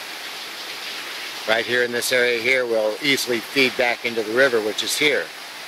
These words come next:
And then right now, a hundred and forty feet up here,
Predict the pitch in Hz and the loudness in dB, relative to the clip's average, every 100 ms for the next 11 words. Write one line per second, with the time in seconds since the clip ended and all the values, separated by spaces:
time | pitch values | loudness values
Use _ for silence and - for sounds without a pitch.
0 | - - - 110 113 123 120 127 143 143 | -12 -12 -8 -2 0 2 2 2 2 0
1 | 156 180 131 113 117 - - - - - | 2 2 2 2 -2 -8 -14 -12 -12 -12
2 | - - 110 - 165 160 160 135 135 - | -6 -2 -2 0 0 2 0 0 -4 -2
3 | 156 160 143 131 - - 147 120 - - | 2 4 4 2 -2 2 2 2 -2 -8
4 | - - - 175 196 - 120 104 | -8 -8 2 4 4 4 2 2